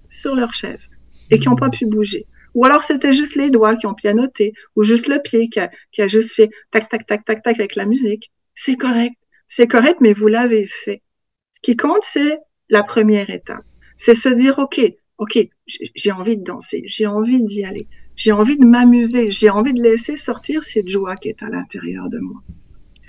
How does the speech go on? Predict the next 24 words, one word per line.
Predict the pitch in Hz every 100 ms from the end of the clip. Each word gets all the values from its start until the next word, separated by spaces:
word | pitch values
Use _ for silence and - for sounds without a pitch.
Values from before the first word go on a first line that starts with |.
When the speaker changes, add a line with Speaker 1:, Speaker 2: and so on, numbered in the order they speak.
| -
Speaker 1:
Alors, | 190 262 349 -
je | -
vais | 208
vous | 226
donner | 240 233 302
un | 269 226
autre | 240 233
truc, | - 254
on | 220
va | 190
faire | 208 233
un | 208 208
autre | 349
petit | 269 247 208
exercice. | 196 - - - - - _ _ _
Speaker 2:
Wouh ! | 381 392
Speaker 1:
Euh, | 311
je | 254
pensais | - - 214
pas | 466
le | 392
faire | 440
ce | -
matin, | 220 214